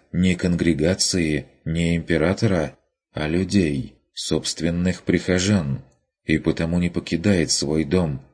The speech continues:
ничем не интересуется и ни во что не вмешивается? Курт не ответил. Заметив, как в их сторону развернулись несколько человек, он охватил ведьму за руку и ускорил шаг.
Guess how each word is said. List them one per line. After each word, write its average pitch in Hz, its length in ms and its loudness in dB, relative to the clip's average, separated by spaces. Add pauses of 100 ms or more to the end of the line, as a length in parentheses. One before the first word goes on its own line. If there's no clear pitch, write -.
(140)
ничем 80 600 -2
не 76 200 -2
интересуется 73 1120 0 (200)
и 82 140 0
ни 87 160 0
во 92 140 0
что 95 480 0 (120)
не 90 280 0
вмешивается? 76 1160 0 (600)
Курт 85 380 2
не 73 160 0
ответил. 64 720 0 (220)
Заметив, 65 680 0
как - 280 2
в 82 160 6
их 80 180 -2
сторону 78 540 2
развернулись 76 840 2
несколько 76 560 2
человек, 76 680 2 (180)
он 80 160 6
охватил 87 500 4
ведьму 87 440 2
за 78 260 4
руку - 540 -6 (120)
и 67 120 2
ускорил 67 580 2
шаг. 67 320 0